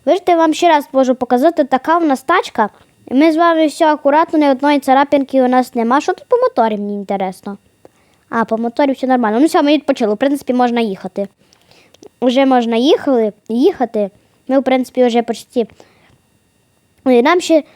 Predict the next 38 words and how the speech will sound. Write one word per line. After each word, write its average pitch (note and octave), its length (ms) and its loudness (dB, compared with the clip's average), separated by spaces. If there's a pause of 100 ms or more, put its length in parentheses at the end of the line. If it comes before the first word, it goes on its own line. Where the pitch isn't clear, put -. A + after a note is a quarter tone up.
(280)
Так, D4+ 240 0
а C#4+ 60 2
тепер F4 400 0
куди F4 280 0
їхати C#4 500 0
тепер? C4+ 480 0 (480)
Тепер G4 440 0
нам F#4+ 120 0
треба F#4 420 2
до D4+ 220 2 (200)
аеропорта, D#4+ 920 0
але B3 200 2
їдьте C4+ 500 0
чим E4 300 0
побільше. C4 760 -2 (440)
Е, A#3+ 420 4
ну, D#4+ 380 4 (280)
більше D#4+ 320 2
кілометрів C#4 560 0
треба C4+ 260 0
проїхати, D4+ 540 0
не C4+ 140 2
ча-, F4 420 0 (100)
не, C4 380 2 (400)
м, C4 200 2
там D4+ 340 0
не D4 80 2
більше F#4 280 0
кілометрів E4 560 0
в - 20 0
час, A#3+ 360 -2
як C4 140 -2
ти, D4+ 180 0
може, C4+ 260 0
подумав D4 460 2
і C#4+ 40 2
твої C#4 280 2
підписники, B3+ 640 -4